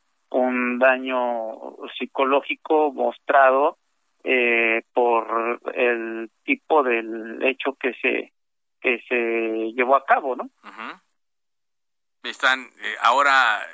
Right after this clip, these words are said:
Speaker 2: más tranquilos después de esta situación, después de las denuncias que hicieron? ¿Po-, podríamos decir que se encuentran más tranquilos?
Speaker 1: Mira, la verdad es que yo al menor lo he visto más bien con mucho daño,
Speaker 2: Ujú.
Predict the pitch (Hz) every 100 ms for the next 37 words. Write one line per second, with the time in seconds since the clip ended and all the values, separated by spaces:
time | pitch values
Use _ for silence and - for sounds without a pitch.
0 | 98 117 - 147 - 165 240 294 - -
1 | 139 147 147 139 135 123 110 170 131 139
2 | 139 127 113 113 131 143 127 113 107 -
3 | 127 165 247 240 _ _ 110 - 110 120
4 | 139 107 104 120 120 117 110 104 113 117
5 | 110 113 113 113 - 117 - 294 - _
6 | _ _ _ _ _ _ _ - - -
7 | - - - 165 160 160 139 143 156 165
8 | 175 156 151 156 160 160 160 - - -
9 | 135 123 127 139 147 156 151 147 139 135
10 | - 156 147 135 - - - _ - 139
11 | 131 143 143 143 143 143 - - - 135
12 | 135 - 165 160 151 147 - _ _ _
13 | 104